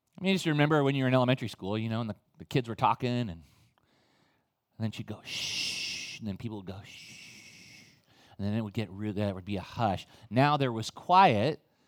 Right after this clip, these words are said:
Now the teacher could talk, and now things could move forward. Same is true with God. You know what? I was getting ready for this lesson, and it was very convicting,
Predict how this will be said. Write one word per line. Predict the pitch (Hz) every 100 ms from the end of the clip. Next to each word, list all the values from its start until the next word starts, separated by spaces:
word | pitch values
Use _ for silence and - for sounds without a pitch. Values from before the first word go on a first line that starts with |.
| _ _ _ -
Now | 117 156 180 127 113 151 113
the |
teacher | 110 - 190 - 117 120
could | - 117
talk, | - 175 139 120 - - - _ _ _ -
and | 120 117
now | 131 135 143 143 139 _ _ _ _
things | 123 113
could | 135
move | 117 110
forward. | - 208 185 92 _ _ _ _
Same | - 226 285
is | 285
true | - 120
with | 123 -
God. | 185 147 82 _ - -
You |
know | 294
what? | 240
I |
was | 165 - -
getting | 220 175
ready | 185
for | 165
this | 139 127
lesson, | 143 151 - 78 - _ _ _ -
and | 139
it |
was | 151
very | 165 220
convicting, | - 131 117 156 90